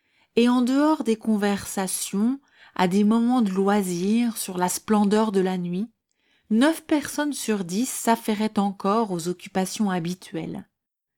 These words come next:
Dans toutes les cités, les boutiques, à part quelqu'une ici et là, ouvraient et fermaient à leurs heures ordinaires. Les médecins et les pompes funèbres poursuivaient leur commerce,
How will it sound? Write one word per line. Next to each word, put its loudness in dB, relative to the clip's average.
Dans 0
toutes 0
les 0
cités, -4
les 2
boutiques, 0
à -2
part 0
quelqu'une 0
ici -2
et 2
là, -2
ouvraient 2
et -2
fermaient -2
à 0
leurs -2
heures 0
ordinaires. -4
Les 4
médecins 0
et 2
les 0
pompes 0
funèbres -2
poursuivaient -4
leur -2
commerce, -4